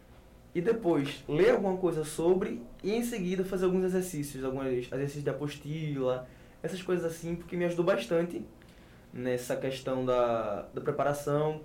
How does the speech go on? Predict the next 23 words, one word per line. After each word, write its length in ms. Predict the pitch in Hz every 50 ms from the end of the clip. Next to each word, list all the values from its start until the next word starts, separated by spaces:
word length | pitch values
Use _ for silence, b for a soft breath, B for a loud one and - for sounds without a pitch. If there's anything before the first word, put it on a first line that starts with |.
| - -
porque 160 | - - 151
a, 200 | 151 151 147 - -
as 120 | 151 -
questões 380 | - 170 165 - - 180 196 190
da 80 | 196
U 80 | 185 185
P 100 | 180 151
E 160 | 139 147 165
são, 640 | - - 165 160 160 156 151 143 135 127 120 120 120 - - - - - - - - - - -
pelo 140 | - 160 160
menos 260 | 156 160 160 160 151
de 120 | 151 123
algumas 380 | 151 147 151 175 185 180 147 139
áreas, 400 | 143 139 143 147 170 175 175 - B B B B B B B B B
são 240 | B - 170 160 151
bem 160 | 151 185 202
difíceis, 460 | 226 240 - - - 165 170 165 -
são 120 | - 160 147
bem 140 | 151 180 180
complicadas 680 | 220 208 - 196 - - - 160 165 175 180 170 160
de 120 | 151 147 147
se 140 | - 147
trabalhar, 720 | - 151 139 131 135 131 127 123 123 127 139 147 - - -